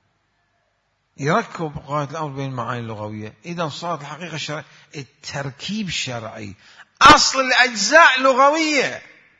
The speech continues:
وتكوينية وعقلية. التوليفة شرعية.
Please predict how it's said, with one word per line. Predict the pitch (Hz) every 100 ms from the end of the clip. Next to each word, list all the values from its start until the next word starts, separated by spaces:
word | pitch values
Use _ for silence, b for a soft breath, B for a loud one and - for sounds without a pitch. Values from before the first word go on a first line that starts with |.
| _ -
وتكوينية | 208 214 302 - 302 320 330 330 330
وعقلية. | 311 269 247 185 143 131 151 _ _ _ _ _ _ _ _ _ _ _ _ _ _
التوليفة | 175 160 _ - 202 208 196 196 240 285 285 254 156 190 196 139
شرعية. | 117 - 143 123 120 117 110 98 82